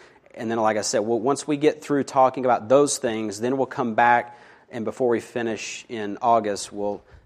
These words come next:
come back and touch on this issue of personal convictions and preferences,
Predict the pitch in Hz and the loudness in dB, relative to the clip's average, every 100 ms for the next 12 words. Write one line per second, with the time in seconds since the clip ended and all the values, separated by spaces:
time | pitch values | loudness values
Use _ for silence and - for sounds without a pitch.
0 | - 131 113 117 113 104 - - 147 - | -8 -6 2 2 2 -6 -10 -4 -4 -4
1 | - 123 113 110 104 - - _ 123 110 | -6 -6 -4 -4 -6 -8 -14 _ -10 -10
2 | - 101 - - _ - 120 - 110 101 | -8 -10 -10 -12 _ -8 -6 -6 -8 -8
3 | 98 104 - 98 95 92 90 - 107 104 | -8 -8 -8 -12 -12 -12 -10 -4 -4 -4
4 | - 101 95 90 | -12 -10 -8 -10